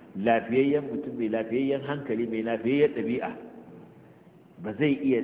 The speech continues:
ɗauka ya ci ba. In ya gan shi ma zai kyankyamin sa. Ya ce, "To, wannan ya shiga khaba'is." Kaga ya shiga cikin da'irar haram. Saboda haka kaga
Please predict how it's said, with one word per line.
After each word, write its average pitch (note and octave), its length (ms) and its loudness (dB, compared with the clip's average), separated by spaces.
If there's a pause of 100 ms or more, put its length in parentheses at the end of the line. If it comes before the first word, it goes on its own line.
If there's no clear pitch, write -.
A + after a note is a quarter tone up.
(120)
ɗauka A#2+ 360 0
ya F2 120 -4
ci - 100 -8
ba. F#2+ 160 -6 (1200)
In B2 140 -6
ya B2+ 120 2
gan C3 200 4
shi - 80 -4
ma A2+ 160 -2
zai A2+ 160 -2
kyankyamin G#2 560 -8
sa. - 120 -10 (140)
Ya - 120 -12
ce, - 100 -8
"To, G#2 120 -8
wannan A#2 260 -2
ya - 40 -12
shiga G#2 200 -8
khaba'is." D#2+ 340 -10 (760)
Kaga A2+ 180 0
ya A#2 140 2
shiga F#2+ 200 -6
cikin G#2+ 320 -10 (160)
da'irar G#2+ 380 0
haram. G#2 320 0 (1900)
Saboda A2+ 220 4
haka A2+ 140 0
kaga A2 240 2